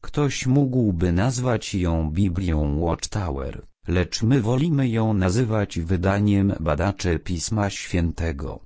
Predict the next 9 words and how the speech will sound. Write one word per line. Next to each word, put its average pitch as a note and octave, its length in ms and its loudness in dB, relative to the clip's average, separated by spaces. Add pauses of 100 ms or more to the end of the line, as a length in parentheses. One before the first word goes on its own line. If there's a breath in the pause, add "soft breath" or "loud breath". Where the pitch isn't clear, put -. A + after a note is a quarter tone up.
(180)
ponieważ F2+ 720 2
pomaga E2+ 580 2
sprawdzać, A#2 920 -6 (220)
czego A2 320 0
Biblia F2 540 0
uczy G#2 400 0
w D2+ 80 -4
różnych E2+ 440 -2
kwestiach. - 920 -8